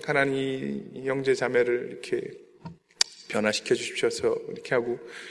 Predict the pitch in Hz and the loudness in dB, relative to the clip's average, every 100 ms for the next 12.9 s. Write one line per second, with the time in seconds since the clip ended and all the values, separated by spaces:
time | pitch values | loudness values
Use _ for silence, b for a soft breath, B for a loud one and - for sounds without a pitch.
0 | B B - 127 147 147 135 117 113 127 | B B 2 10 12 12 10 8 6 2
1 | 131 - 139 175 175 165 160 220 226 202 | 0 6 10 12 12 10 10 12 12 12
2 | 180 151 135 - 180 165 143 117 120 170 | 12 10 8 8 8 8 6 8 6 8
3 | 175 - 101 85 - - - - - 123 | 8 12 12 10 4 -2 -6 -6 -4 -4
4 | - - B B B B B B - 101 | -6 -18 B B B B B B 2 4
5 | - 107 107 104 98 107 107 104 98 117 | 4 4 4 6 6 6 6 4 4 4
6 | 123 110 104 98 92 98 92 - - 123 | 6 6 6 2 2 0 -2 -2 4 4
7 | 113 101 90 87 104 - - - 117 113 | 6 0 -2 -4 -10 -12 -16 -10 -8 -2
8 | 117 117 110 - - B B B B - | 10 12 12 8 -2 B B B B 0
9 | 185 175 160 127 135 101 78 73 - - | 6 8 10 8 6 0 -4 -8 -14 -18
10 | - - - 123 120 127 120 117 110 - | -14 -10 2 4 6 4 10 10 10 4
11 | - - 170 175 156 135 123 113 196 202 | -4 -2 2 4 4 2 0 2 2 8
12 | 202 143 98 101 - 170 180 131 | 8 8 2 -2 -2 -4 -4 -6